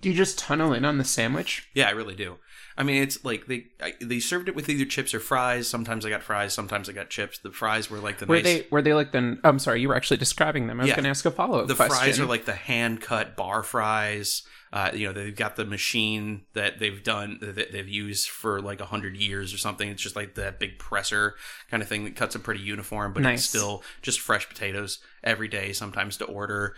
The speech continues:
Speaker 1: Oh,
Speaker 2: It's
Speaker 1: my word.
Speaker 2: Right? Like, that's why I wanted to talk about this place, because on paper, it's n-, it's, like, it's just another neighborhood place.
Speaker 1: Oh, sure.
Speaker 2: And it's good, but it's, like,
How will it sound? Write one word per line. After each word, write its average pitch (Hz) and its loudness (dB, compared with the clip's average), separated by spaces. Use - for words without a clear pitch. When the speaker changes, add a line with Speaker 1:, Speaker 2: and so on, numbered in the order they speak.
Speaker 1:
Oh, 113 4
Speaker 2:
It's 113 2
Speaker 1:
my 120 2
word. 127 -2
Speaker 2:
Right? 123 4
Like, 139 2
that's 123 -2
why 131 2
I 113 0
wanted 110 -2
to - -12
talk 123 -2
about 95 -2
this 98 -8
place, 98 -2
because 107 -2
on 139 6
paper, 151 -2
it's 113 -6
n-, 110 -6
it's, - 0
like, 113 -4
it's 135 0
just 139 0
another 147 -2
neighborhood 120 0
place. - -8
Speaker 1:
Oh, 208 8
sure. 143 2
Speaker 2:
And 123 4
it's 120 -2
good, 175 0
but 110 -4
it's, 113 -2
like, 113 -4